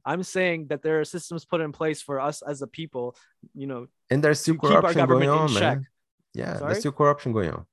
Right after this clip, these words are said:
Speaker 1: For sure,
Speaker 2: Everywhere.
Speaker 1: there's corruption, but, like,
Speaker 2: Maybe not
Speaker 1: when the
Speaker 2: Switzerland, but yeah.
Speaker 1: people, like, employ a mode of checking the, their government, I feel like there are certain ways that we can trust the process in.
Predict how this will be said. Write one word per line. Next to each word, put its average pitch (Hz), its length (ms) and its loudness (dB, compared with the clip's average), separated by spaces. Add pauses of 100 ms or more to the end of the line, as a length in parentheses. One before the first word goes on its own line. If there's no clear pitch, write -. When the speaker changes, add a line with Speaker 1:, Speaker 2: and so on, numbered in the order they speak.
(460)
Speaker 1:
For - 160 2
sure, 294 140 2
Speaker 2:
Everywhere. 254 120 6
Speaker 1:
there's 214 120 -4
corruption, 165 600 -2
but, 147 160 -4
like, 143 220 -2
Speaker 2:
Maybe 135 160 4
not 135 220 4
Speaker 1:
when 190 180 4
the 190 220 0
Speaker 2:
Switzerland, 110 80 -4
but - 80 -4
yeah. - 40 0
Speaker 1:
people, 170 460 0 (480)
like, 139 240 -4 (200)
employ 147 760 2
a 135 400 0
mode 135 840 2
of 127 400 -2
checking 147 400 -2
the, 143 100 -6 (240)
their 135 180 -2
government, 160 460 0
I 131 120 -4
feel 160 200 -2
like 147 140 0
there 131 180 0
are 156 140 2
certain 151 340 -6
ways 135 220 -2
that 127 100 -4
we 131 140 -8
can 131 140 -12
trust - 260 -12
the - 40 -20
process 123 480 -10
in. 120 220 -8